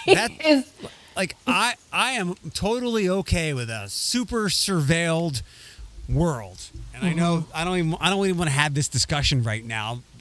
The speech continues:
Speaker 1: And maybe I just watch too many shows that take place in New York where it's like, "Oh, there's a camera. There,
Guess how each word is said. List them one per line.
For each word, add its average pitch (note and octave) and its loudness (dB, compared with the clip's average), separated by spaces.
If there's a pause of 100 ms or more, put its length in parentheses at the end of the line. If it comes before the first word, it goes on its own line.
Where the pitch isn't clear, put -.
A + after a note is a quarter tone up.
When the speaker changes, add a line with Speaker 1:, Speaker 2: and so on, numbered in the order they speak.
Speaker 1:
And C#3 -10
maybe E3+ -6
I E3 -2
just C#3 -6
watch C#3+ -2
too F3 2
many E3 2
shows D3 0
that C3 -4
take D3+ 2
place D3 0
in C3 -2
New A#2+ -2
York D3 -2
where A#2+ -4
it's A#2+ -4
like, C3 -8
"Oh, D#4 -2
there's F3 -6
a D#3+ -8
camera. C#4+ -4 (380)
There, - -6